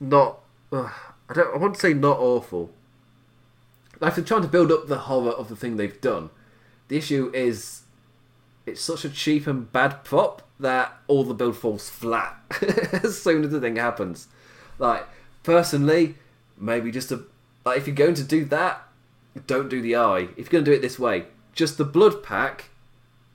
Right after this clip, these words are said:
and he's holding it on his face. Maybe that's all you needed, just for this type of thing.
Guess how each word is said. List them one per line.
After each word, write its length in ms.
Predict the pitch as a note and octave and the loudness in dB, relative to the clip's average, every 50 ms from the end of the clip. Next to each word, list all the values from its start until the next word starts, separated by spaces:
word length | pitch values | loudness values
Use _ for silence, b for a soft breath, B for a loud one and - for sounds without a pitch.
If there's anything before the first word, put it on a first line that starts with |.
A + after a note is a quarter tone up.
| _ _ _ _ _ _ _ _ _ _ _ - - | _ _ _ _ _ _ _ _ _ _ _ -6 -4
and 120 | C#3 C#3+ | -2 -2
he's 100 | C#3 C#3 | -2 0
holding 260 | C#3+ C#3+ C3+ C3 B2+ | 0 0 0 0 0
it 80 | B2+ B2+ | -2 -2
on 140 | B2 B2+ B2 | -2 -2 -2
his 140 | A#2+ - - | -4 -4 -2
face. 480 | - A#2 G#2 G2 G2 - - - - _ _ _ _ - | 0 0 2 2 -2 -6 -10 -14 -16 _ _ _ _ -4
Maybe 160 | C#3+ D#3+ F3 | -2 0 0
that's 140 | E3+ D3+ C#3+ | 0 -2 -4
all 200 | - D#3 F3 F3 | -2 0 2 4
you 120 | E3+ E3 | 4 4
needed, 460 | E3 F3 F3+ E3+ B2+ G#2 F2+ - - - _ _ _ _ _ _ _ _ _ _ _ _ _ _ _ _ _ - | 2 2 2 0 0 -2 -6 -6 -10 -18 _ _ _ _ _ _ _ _ _ _ _ _ _ _ _ _ _ -10
just 240 | C3+ C3 C3 - - | -10 -10 -10 -8 -4
for 100 | D3+ C#3 | -2 0
this 180 | C#3+ C#3+ C#3+ | 0 0 0
type 240 | - - C#3+ C3+ - | -2 -4 -4 -4 -4
of 100 | C#3+ C#3+ | -8 -4
thing. 280 | - D3+ C3 G#2+ F#2+ | -2 0 0 0 -4